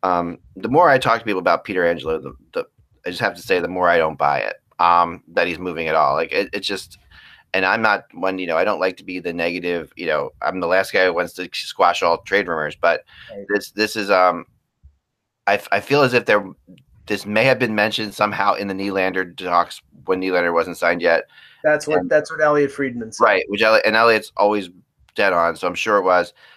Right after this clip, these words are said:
Speaker 1: But that doesn't mean, from talking to people, that, that, that, that Peter Angelo is still available. That was a very specific instance of a, of a discussion going on for a speci-, specific player. So I don't
Speaker 2: Well,
Speaker 1: think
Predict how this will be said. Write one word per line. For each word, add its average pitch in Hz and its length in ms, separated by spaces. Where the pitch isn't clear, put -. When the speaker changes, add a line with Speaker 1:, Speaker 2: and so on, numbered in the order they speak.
Speaker 1:
But - 140
that 147 180
doesn't 139 340
mean, 104 420
from 92 160
talking 101 220
to 90 60
people, 82 380
that, 87 400
that, 92 160
that, 98 260
that 87 160
Peter 95 200
Angelo 90 280
is 87 180
still 92 260
available. 80 420
That 104 160
was 113 100
a 98 80
very 98 300
specific 95 540
instance 92 500
of 87 160
a, 82 160
of 85 180
a 85 40
discussion 90 440
going 87 160
on 85 180
for 82 220
a 78 40
speci-, - 380
specific - 440
player. 76 400
So 190 160
I 208 80
don't 233 100
Speaker 2:
Well, 247 80
Speaker 1:
think - 160